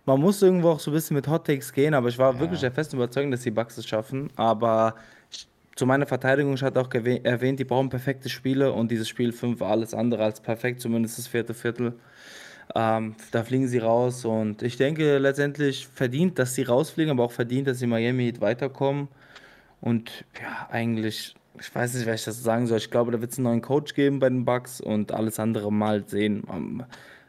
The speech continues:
Speaker 1: man, da kann, glaub ich, Fragen stellen, wie das Team zusammengestellt ist, weil letztendlich alle Zugänge im, im Sommer haben nichts gebracht. Also auch ein Jay Crowder, der zur Trade Deadline kam, hat am Ende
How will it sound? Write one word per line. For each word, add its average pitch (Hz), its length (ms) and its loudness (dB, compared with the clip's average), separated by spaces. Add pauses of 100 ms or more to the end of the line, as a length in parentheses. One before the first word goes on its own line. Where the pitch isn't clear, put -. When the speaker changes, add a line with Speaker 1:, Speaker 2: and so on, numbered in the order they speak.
(100)
Speaker 1:
man, 110 260 -2
da 113 100 -4
kann, 123 300 -2
glaub 120 220 0
ich, 117 100 -6
Fragen 120 340 0
stellen, 117 280 -2
wie 120 60 0
das 117 200 -6
Team 139 260 -2
zusammengestellt 123 760 0
ist, 120 200 -6
weil 110 140 4
letztendlich 123 720 0 (1120)
alle 151 240 4
Zugänge 165 600 2
im, 127 640 2
im 127 140 2
Sommer 139 240 2
haben 127 120 2
nichts 135 220 0
gebracht. 139 280 -2
Also 123 200 4
auch 123 100 0
ein 131 80 -2
Jay 120 140 2
Crowder, 131 340 2
der 123 140 0
zur 120 120 -6
Trade 135 220 0
Deadline 139 400 -2
kam, 139 300 0
hat 120 180 0
am 110 140 0
Ende 113 260 2